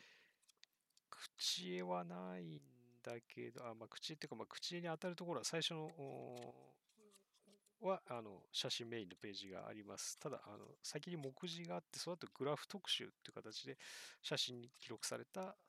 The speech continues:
空飛ぶ円盤っていう形で、えー、約十ページほど写真メインのページが続いて、そこからは、あの、それは一応に、なんか二色刷りなんだけど、まあ、あの、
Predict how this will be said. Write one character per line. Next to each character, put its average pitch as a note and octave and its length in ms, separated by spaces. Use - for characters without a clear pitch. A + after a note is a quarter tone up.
空 B2+ 140
飛 G#2+ 120
ぶ A2+ 60
円 G#2 160
盤 - 100
っ - 40
て - 80
い - 20
う A#2+ 80
形 A#2+ 240
で、 D#3 200
え A2+ 280
ー、 - 20
約 A2 180
十 F#2+ 160
ペ A2 100
ー G#2 40
ジ G#2 120
ほ - 160
ど B2+ 200
写 - 160
真 G2 240
メ G2 140
イ F#2+ 80
ン F#2 60
の F2 100
ペ F#2+ 60
ー F#2 180
ジ F#2+ 180
が F2+ 160
続 - 320
い F2+ 120
て、 D#3+ 180
そ - 120
こ - 80
か A#3+ 80
ら A3+ 80
は、 - 200
あ - 140
の、 - 120
そ F#3 200
れ G#3 80
は G#3 60
一 F3+ 180
応 - 20
に、 C#3+ 160
な C#3 80
ん - 20
か A#2+ 100
二 G#2+ 140
色 D3+ 340
刷 D3+ 140
り D#3 60
な D#3 100
ん D3+ 60
だ C3 100
け A2+ 60
ど、 A2+ 120
ま A#2+ 120
あ、 A#2+ 40
あ - 20
の、 A2+ 120